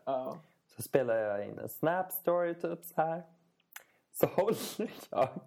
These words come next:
Speaker 2: min mobil i handen.
Speaker 1: Mm. Men du, vad skulle du göra egentligen? Jag
Speaker 2: Jag
Speaker 1: tror att du skulle
Speaker 2: vet
Speaker 1: filma
Speaker 2: inte.
Speaker 1: mig kanske,
Speaker 2: Ja,
Speaker 1: eller?
Speaker 2: jag tror också att jag skulle filma dig.
Speaker 1: Och jag var liksom inte in the mood, tror jag.
Speaker 2: Nej. Så John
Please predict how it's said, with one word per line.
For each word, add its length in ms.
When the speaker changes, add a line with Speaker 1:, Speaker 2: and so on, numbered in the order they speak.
Speaker 2:
min 240
mobil 500
i 180
handen. 560
Speaker 1:
Mm. 440
Men 120
du, 100
vad 120
skulle 240
du 140
göra 560
egentligen? 320
Jag 60
Speaker 2:
Jag 80
Speaker 1:
tror 80
att 60
du 60
skulle 220
Speaker 2:
vet 120
Speaker 1:
filma 520
Speaker 2:
inte. 120
Speaker 1:
mig 420
kanske, 300
Speaker 2:
Ja, 80
Speaker 1:
eller? 360
Speaker 2:
jag 100
tror 160
också 260
att 100
jag 100
skulle 160
filma 360
dig. 220
Speaker 1:
Och 80
jag 160
var 100
liksom 260
inte 280
in 100
the 80
mood, 520
tror 160
jag. 140
Speaker 2:
Nej. 440
Så 220
John 460